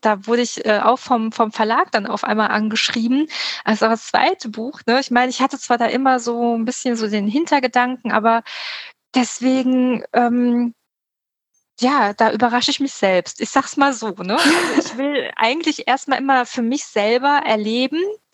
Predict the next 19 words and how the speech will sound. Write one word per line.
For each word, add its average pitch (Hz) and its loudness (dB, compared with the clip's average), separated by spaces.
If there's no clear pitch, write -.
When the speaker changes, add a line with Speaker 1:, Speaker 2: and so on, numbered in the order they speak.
Speaker 1:
weil 233 4
ich - -8
find's 302 -2
jetzt - -4
auch 269 2
schwierig, 294 0
äh, 240 2
und 226 -4
das 240 -8
mag 226 0
ich - -10
eigentlich 262 -2
auch 254 -8
gar 226 -2
nicht, 277 -4
so 233 -6
dieses 240 -2
auf, - -2
äh, 208 2